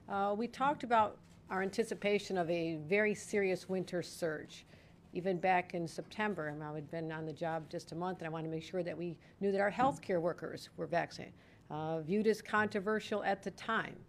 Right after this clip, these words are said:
but we stood firm and said that anyone who enters a hospital or a nursing facility or any medical center should have the knowledge that they will not contract covid from the person charged with their health.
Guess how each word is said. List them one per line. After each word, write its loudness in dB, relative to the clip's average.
but 6
we 2
stood 0
firm 2
and 0
said 0
that 0
anyone 0
who -2
enters 0
a -2
hospital 0
or 0
a -4
nursing -2
facility 0
or -2
any 2
medical 2
center 0
should 2
have 4
the 2
knowledge 2
that -4
they 0
will 0
not 0
contract 0
covid 2
from -2
the -2
person 0
charged 2
with -2
their -2
health. -4